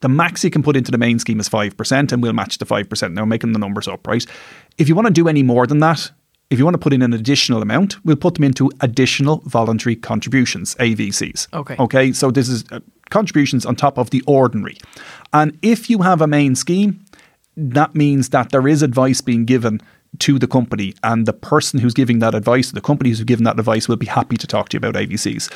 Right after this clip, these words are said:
Speaker 1: So that person needs to talk to their H R department, and the H R will be able to tell them, "Yeah," or payroll, whatever the, the setup is, um, and they will tell them, "Yeah, this is the person we talked to about this." And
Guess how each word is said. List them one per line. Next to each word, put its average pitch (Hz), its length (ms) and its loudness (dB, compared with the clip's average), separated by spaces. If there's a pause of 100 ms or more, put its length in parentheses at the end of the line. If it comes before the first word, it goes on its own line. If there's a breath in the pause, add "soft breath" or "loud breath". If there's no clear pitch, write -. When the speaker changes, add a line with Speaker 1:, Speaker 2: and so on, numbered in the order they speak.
(160 loud breath)
Speaker 1:
So 123 140 2
that 156 240 0
person 165 280 2
needs 139 200 2
to 113 100 -4
talk 120 260 0
to - 80 -16
their 110 160 0
H 117 200 -2
R 110 120 2
department, 139 480 -2 (360 loud breath)
and 113 260 2 (140)
the 113 180 0
H 131 180 0
R 117 160 2
will 113 120 0
be 113 140 0
able 107 140 0
to - 60 -6
tell 113 140 0
them, 110 140 0
"Yeah," 123 220 2
or - 60 -10
payroll, 113 460 0
whatever 113 340 0 (140)
the, 110 100 -4 (100)
the - 60 -4
setup 120 340 -2
is, 113 220 -2 (380 loud breath)
um, 113 340 0
and 117 160 0
they 123 100 4
will 117 100 2
tell 113 140 0
them, 107 120 0
"Yeah, 110 100 2
this 113 140 2
is - 60 -8
the - 60 -8
person 113 300 -2
we 104 80 -4
talked 110 240 -2
to 120 80 -6
about 107 280 -4
this." 110 240 -4
And 107 120 -4